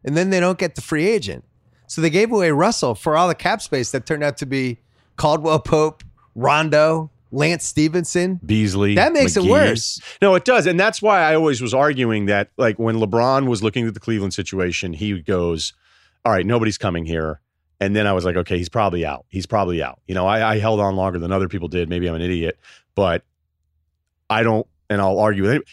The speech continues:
Speaker 2: I just don't ever think he thought he was gonna be here with this roster. And that's where I think he's upset. And that's why he's like, "Are you serious? Like, this is the best we could do?"
Speaker 1: I have
Speaker 2: But
Speaker 1: a
Speaker 2: they
Speaker 1: prediction for you.
Speaker 2: But they thought Paul George was at least gonna give him a meeting.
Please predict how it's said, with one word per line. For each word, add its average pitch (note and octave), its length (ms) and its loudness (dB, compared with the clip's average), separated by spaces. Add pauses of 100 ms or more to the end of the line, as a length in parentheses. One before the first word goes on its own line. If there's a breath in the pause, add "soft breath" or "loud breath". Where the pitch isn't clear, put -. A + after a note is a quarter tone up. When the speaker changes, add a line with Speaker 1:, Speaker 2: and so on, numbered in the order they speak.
(160 soft breath)
Speaker 2:
I A#2 80 0
just A2+ 340 -2
don't A#2 320 0
ever G#2+ 240 0
think G#2+ 280 -6
he A2 180 -4
thought G#2+ 420 -2
he G#2 120 -6
was F#2+ 140 -6
gonna G2 180 -6
be G#2+ 200 -4
here G2 260 -2
with F2 240 -4
this F2+ 200 -8
roster. G2 540 -4
And F#2 180 -4
that's G2 260 -2
where G#2 120 0
I F2+ 80 0
think G2 260 -8
he's E2+ 180 -8
upset. A2 540 -4
And F2 160 -8
that's G2+ 240 -2
why F2 160 -4
he's F2 160 -8
like, D2+ 160 -6
"Are D2+ 100 -8
you A#2 140 -4
serious? A#2 720 -4
Like, D#2 140 -6
this A2 100 -6
is G2 60 -8
the F#2 60 -8
best G2 200 -4
we F2+ 80 -10
could D#2 120 -10
do?" C3 240 0 (180 loud breath)
Speaker 1:
I A2+ 80 2
have B2 100 4
Speaker 2:
But B2+ 60 2
Speaker 1:
a - 20 4
Speaker 2:
they D#3+ 80 2
Speaker 1:
prediction A#2 420 -2
for F#2+ 140 -6
you. F2+ 120 -4
Speaker 2:
But C3 180 0
they D#3 120 2
thought - 320 2
Paul C3 240 2
George F#2+ 340 -2
was F#2+ 120 -6
at G2+ 40 -6
least A#2 200 -4
gonna A#2+ 140 -2
give A2 100 -4
him A2 80 -4
a A2 100 -4
meeting. B2 360 -2